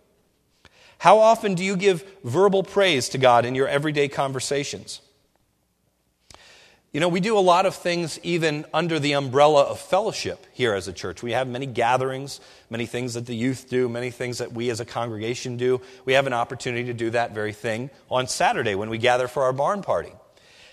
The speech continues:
And fellowship is used in a very generic way, I think, when we gather together for a host of different things. But, you know, I found a very good definition of fellowship this week. Somebody shared it on Facebook, and I liked it a lot. A well-known pastor named Paul Washer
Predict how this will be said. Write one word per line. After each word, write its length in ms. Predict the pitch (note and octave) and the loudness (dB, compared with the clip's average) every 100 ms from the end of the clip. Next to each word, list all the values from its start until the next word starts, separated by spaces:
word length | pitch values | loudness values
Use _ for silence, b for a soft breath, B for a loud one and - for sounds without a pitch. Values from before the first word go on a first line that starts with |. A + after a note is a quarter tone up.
| b | b
And 180 | E3 D#3+ | -2 -2
fellowship 560 | - A3 C4+ G3 E3 C#3+ | -2 -2 0 0 -2 -4
is 160 | B2 | -6
used 220 | C3+ E3 C#3 | -4 -6 -4
in 80 | |
a 60 | C3 | -6
very 320 | A#2 D#3+ F3+ | -2 0 0
generic 500 | C#3 C#3+ C#3 C#3+ C3+ | -2 -4 -2 -2 -2
way, 420 | C3+ F#3+ A2+ F2 - | -2 0 0 -2 -2
I 80 | G#2+ | -2
think, 260 | - A#2 | -2 -4
when 160 | A2+ A2+ | -2 -2
we 140 | A2+ | -2
gather 360 | G2 A2 A2 G#2+ | 0 4 4 2
together 360 | - G#2+ G2+ F#2+ | -4 -4 -4 -6
for 160 | C3 | -4
a 100 | A#2+ | -4
host 340 | E3 A#3 A#3+ D#3 | -2 -4 -6 -8
of 80 | |
different 320 | A#2+ A2 G#2 F#2 | -8 -10 -12 -14
things. 380 | G2 D#2+ - - B B B B | -16 -18 -20 -20 B B B B
But, 80 | F#3 | 2
you 80 | A3 | 2
know, 40 | |
I 60 | A3 | 2
found 240 | C#4 C#4 | 0 0
a 60 | E3 | 2
very 460 | D#3+ G3+ G#3 G3+ - B - | 2 4 2 0 -6 B -2
good 240 | B2+ F#3 | 2 2
definition 540 | D#3 E3+ D3 D3 - B2+ | 2 0 -2 -4 -4 -6
of 80 | A2 | 0
fellowship 580 | C#3 C#3 C#3 - A2 | 4 4 4 0 -4
this 180 | A#2+ - | -4 -4
week. 200 | A#2+ A2 | -4 -4
Somebody 280 | - E3 E3 | -4 -4 -4
shared 300 | - D3+ D3+ | -2 2 2
it 100 | C3 | 4
on 140 | A2+ | 2
Facebook, 580 | G#2 C#3 C#3+ - G2 F#2+ - | 0 -4 -4 -2 -2 -2 -4
and 80 | A2 | -2
I 40 | |
liked 280 | A2 D3 D3 | 2 0 0
it 60 | |
a 40 | G#2+ | -2
lot. 360 | A2 G#2+ F#2+ B B | 0 0 -2 B B
A 60 | B2 | 0
well-known 400 | C#3+ G3+ F#3 D#3 | 2 2 0 -2
pastor 400 | D#3 D3+ - C3 | -2 -2 -2 -8
named 240 | A#2 G#2+ | -8 -10
Paul 260 | - E3+ E3+ | -6 -4 0
Washer 540 | C3+ C3+ D3+ - - | 2 2 0 -6 -12